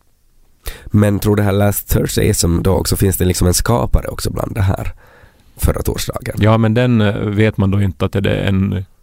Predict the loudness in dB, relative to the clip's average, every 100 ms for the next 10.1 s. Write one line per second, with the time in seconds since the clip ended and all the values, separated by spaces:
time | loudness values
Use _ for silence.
0 | _ -2 2 2 2 -2 0 -2 0 0
1 | 0 0 0 2 2 2 0 0 -2 -2
2 | -10 -12 -10 -2 2 2 2 0 2 2
3 | 0 0 0 -2 0 0 0 0 0 0
4 | -2 2 2 2 -2 -4 -6 -16 _ _
5 | -6 -2 -2 -6 -14 -20 -20 _ _ -8
6 | -2 0 0 -4 -6 -6 -8 0 0 0
7 | -4 -10 -4 -2 0 0 2 0 0 0
8 | -2 -4 -12 -10 -6 -4 -2 0 0 2
9 | 2 0 -2 0 -2 -2 -4 2 2 2
10 | -2